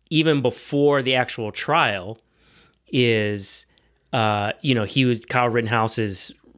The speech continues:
having T-shirts that says, like, "Free as a bird," and, you know, he's definitely being praised in a lot of conservative and Republican circles. And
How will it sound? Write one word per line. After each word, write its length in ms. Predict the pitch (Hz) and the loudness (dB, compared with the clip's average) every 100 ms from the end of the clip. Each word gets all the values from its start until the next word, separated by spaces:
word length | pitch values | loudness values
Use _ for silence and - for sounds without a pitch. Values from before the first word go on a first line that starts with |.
| - - | -16 -4
having 340 | 131 117 110 | 0 0 0
T-shirts 680 | 107 123 110 120 107 101 - | 0 0 0 0 0 -2 -4
that 120 | 107 | -2
says, 300 | - 110 98 | 0 -2 -2
like, 160 | 98 95 | -4 -8
"Free 260 | - 120 101 | -4 -4 -2
as 120 | 101 | -4
a 60 | |
bird," 600 | 107 135 127 123 120 113 | 0 2 4 6 4 2
and, 480 | 107 101 98 90 95 - - - - - | 0 -2 -6 -10 -12 -16 -20 -20 -8 0
you 100 | 113 | 2
know, 200 | 107 98 | 4 2
he's 140 | 104 | 0
definitely 560 | 123 113 113 117 110 104 | 0 0 -2 0 -2 0
being 300 | 117 110 101 | 0 0 0
praised 480 | - 113 110 101 107 | 0 2 2 0 -2
in 120 | 107 | -2
a 40 | |
lot 240 | 107 110 107 | 0 0 0
of 340 | 104 - - | -2 -6 -8
conservative 600 | 127 110 156 131 131 117 | -4 0 2 2 2 0
and 80 | 107 | 0
Republican 720 | 101 - 123 120 107 117 - | -4 -2 -2 0 -2 -2 -6
circles. 800 | - 123 113 113 107 101 - - - - - - - - | -2 -2 0 0 0 -2 -8 -14 -20 -20 -20 -18 -18 -4
And 880 | 143 127 123 120 117 113 117 110 | 2 4 4 2 2 0 -2 -6